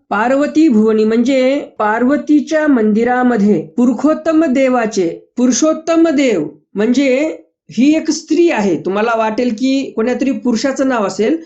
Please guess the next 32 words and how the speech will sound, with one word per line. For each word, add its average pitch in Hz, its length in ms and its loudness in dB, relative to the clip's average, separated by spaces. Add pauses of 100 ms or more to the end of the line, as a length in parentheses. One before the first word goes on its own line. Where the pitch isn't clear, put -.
(300)
परंतु 247 320 0
ही 262 240 2
एक 285 120 -4
स्त्री - 340 -2
आहे, 196 340 -2 (280)
स्त्रियेचं 254 600 -2
नाव 247 160 -2
पुरुषोत्तम 226 580 -2
देव 214 140 0
आहे 175 260 -2 (400)
आणि 277 360 -2 (300)
तिच्याकडे 294 460 -2
जे 294 120 0
पागडे 247 440 -2
होते 214 320 0 (360)
त्या 226 120 -2
पागड्याचा 214 520 -4
स्वीकार 247 340 -4
स्वामींनी 180 420 -2
केलेला 160 320 -2
आहे. 156 160 -4 (480)
पागडे 202 320 0
म्हणजे 247 280 2
काय? 262 240 -2 (320)
पायामध्ये 269 480 0
घालण्याचा 233 580 -2
एक 269 200 -2 (280)
अलंकार 269 440 0
आहे 170 300 -2 (160)
ज्यामध्ये 208 420 -2
घुंगरू 202 440 -2
असतात 160 380 -6